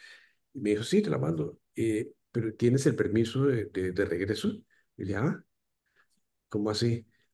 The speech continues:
Entonces me dice, "Sí, hay una ley que dice que si tú estás en proceso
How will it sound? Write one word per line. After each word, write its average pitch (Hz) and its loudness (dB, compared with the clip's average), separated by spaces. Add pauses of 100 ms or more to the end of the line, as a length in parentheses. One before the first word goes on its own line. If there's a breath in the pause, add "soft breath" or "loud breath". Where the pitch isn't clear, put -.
(340)
Entonces 113 -2
me 101 0
dice, 101 -2
"Sí, 185 -2
hay 113 -4
una 131 0
ley 127 2 (640 soft breath)
que 101 2
dice 113 -4
que 107 -6
si 101 -10
tú 117 -2
estás 120 -2
en 131 2
proceso 123 0